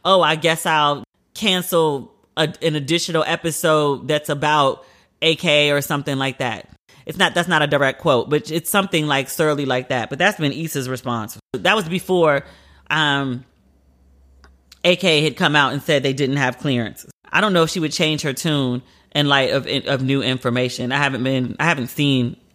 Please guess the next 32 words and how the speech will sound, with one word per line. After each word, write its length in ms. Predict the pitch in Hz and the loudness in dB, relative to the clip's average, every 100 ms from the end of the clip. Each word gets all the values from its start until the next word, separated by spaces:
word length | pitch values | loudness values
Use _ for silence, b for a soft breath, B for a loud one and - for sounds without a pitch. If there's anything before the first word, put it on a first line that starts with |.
| _ _ | _ _
anything 380 | 151 139 139 135 | -2 -2 -2 0
else 180 | 131 127 | 0 0
that 160 | 123 | -4
she 140 | 131 127 | -4 0
said 200 | 127 120 | 2 2
about 280 | 117 113 | 0 -4
it. 160 | - - - _ _ _ _ | -6 -10 -16 _ _ _ _
What 180 | 180 - | 0 2
else 220 | 160 214 | 0 0
do 100 | 147 | -2
we 80 | 139 | -2
have 160 | 131 | -2
to 80 | 131 | -4
talk 240 | 143 131 | -2 -2
about? 180 | 143 131 | 0 0
I 80 | - | 0
really 260 | 294 277 240 | 0 0 2
don't 160 | 196 | 2
have 200 | 202 190 | 4 2
anything 360 | 185 185 185 180 | 2 0 0 0
else 200 | 175 - | 0 0
on 80 | 180 | 0
my 100 | 165 | 0
list. 300 | 156 220 - | 2 0 0
I 80 | - | -2
feel 260 | - 226 277 | -2 -2 2
like 200 | 175 170 | 0 0
there 120 | 180 | -4
should 140 | 170 | -2
be 120 | 156 | -4
other 200 | - 180 | 0 0
things. 520 | 170 180 202 135 156 | 0 0 0 -2 -4